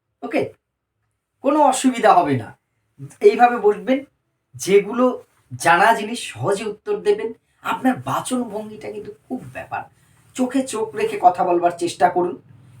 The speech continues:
ডেলিভারিটা কিভাবে করছেন সেটা বড় ব্যাপার। আপনার কমিউনিকেশন স্কিল, কয়েকটা জিনিস কিন্তু এখানে দেখা হয় সাধারণত, আমি গতদিন বলেছি প্রজেক্ট বলতে যে সেই কমিউনিকেশন স্কিলটা তার মধ্যে একটা অন্যরকম, অন্যতম মাত্রা। আর কি কি নেবেন সাথে সেটা একবার, আর একবার মনে করিয়ে দিই।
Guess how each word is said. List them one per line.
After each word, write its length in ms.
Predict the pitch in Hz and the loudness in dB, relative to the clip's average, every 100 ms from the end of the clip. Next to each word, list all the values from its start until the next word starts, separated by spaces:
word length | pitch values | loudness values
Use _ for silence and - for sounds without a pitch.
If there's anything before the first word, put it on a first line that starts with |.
| 127 | 0
ডেলিভারিটা 600 | 175 220 254 262 254 240 | 4 6 6 4 2 -2
কিভাবে 420 | - 180 196 196 | -4 0 4 4
করছেন 360 | 196 196 202 202 | 2 -4 -6 -10
সেটা 420 | - - 202 226 | -8 -6 0 0
বড় 260 | 175 165 170 | 0 -4 -2
ব্যাপার। 300 | 160 - - - _ _ | -2 -2 -6 -10 _ _
আপনার 260 | 214 269 285 | 0 2 2
কমিউনিকেশন 760 | - 254 285 302 294 269 254 | 6 6 6 2 0 0 0
স্কিল, 240 | 196 165 147 | -2 -2 2
কয়েকটা 320 | 233 262 311 | 2 2 0
জিনিস 300 | 226 254 269 | -2 -2 -2
কিন্তু 200 | 285 254 | -4 -6
এখানে 220 | 226 208 | -6 -6
দেখা 300 | 147 143 - | -4 -4 -4
হয় 180 | 139 135 | -6 -8
সাধারণত, 440 | - 107 113 120 | -12 -12 -12 -6
আমি 160 | 185 175 | -4 -2
গতদিন 360 | - - 156 - | -4 -4 -6 2
বলেছি 320 | 415 - 127 | 2 2 -2
প্রজেক্ট 340 | 139 135 120 | -4 -4 -4
বলতে 220 | 123 123 | -6 -6
যে 200 | 143 202 - _ _ | -4 -6 -8 _ _
সেই 140 | - 180 | -12 2
কমিউনিকেশন 560 | 202 285 311 311 302 | 4 4 2 -2 -2
স্কিলটা 380 | 269 - 269 269 | -4 0 0 2
তার 160 | 254 233 | 0 0
মধ্যে 180 | 233 233 | 0 0
একটা 120 | 214 | 2
অন্যরকম, 720 | 180 202 233 233 208 202 208 - _ - | 2 2 2 6 6 4 -2 -4 _ 0
অন্যতম 540 | 190 214 220 202 180 | 2 2 0 2 4
মাত্রা। 380 | 143 - 120 - | 2 0 -6 -4
আর 120 | 202 202 | -2 0
কি 80 | 294 | 0
কি 160 | 285 269 | 4 4
নেবেন 420 | 233 247 285 302 | 4 4 4 4
সাথে 320 | - 262 269 | 2 -4 -4
সেটা 200 | - 233 | -2 2
একবার, 300 | 220 190 214 | 2 2 2
আর 360 | 208 196 165 180 | 4 2 2 0
একবার 240 | 208 202 | 0 -2
মনে 160 | 196 202 | -4 -4
করিয়ে 260 | 202 196 | -2 -2
দিই। 100 | - | -8